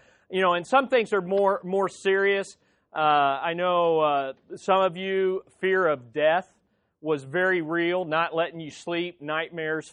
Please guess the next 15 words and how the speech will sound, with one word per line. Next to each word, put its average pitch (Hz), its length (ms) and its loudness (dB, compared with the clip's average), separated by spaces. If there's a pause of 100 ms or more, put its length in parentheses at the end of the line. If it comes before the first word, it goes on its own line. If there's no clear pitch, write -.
fear 170 240 0
of 131 160 -4
dying. 156 520 -2 (340)
And 160 200 -4
sadly, 220 480 4
sometimes 202 600 -6
our 165 200 2
monsters 175 760 -2
are 156 160 2
actually 165 440 0
the 139 100 -8
people 160 360 -8
in 143 100 -4
our 131 120 -6
family, 143 520 -8